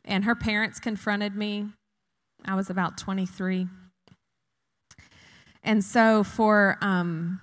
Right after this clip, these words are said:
for about ten years, I, there was no relationship with this person I was really close with.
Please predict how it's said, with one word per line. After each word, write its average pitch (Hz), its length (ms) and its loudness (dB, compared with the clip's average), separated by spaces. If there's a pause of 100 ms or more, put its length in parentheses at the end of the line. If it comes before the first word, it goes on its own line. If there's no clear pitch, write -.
(1040)
for 226 140 0
about 220 280 0
ten 269 280 -2
years, 180 580 -2 (1160)
I, 185 260 2 (240)
there 196 120 2
was 196 200 -2
no 190 120 2
relationship 180 640 0
with 185 120 -4
this 214 180 -4
person 262 340 -2
I 202 100 0
was 202 200 -4
really 196 220 0
close 185 380 -2
with. 160 280 -2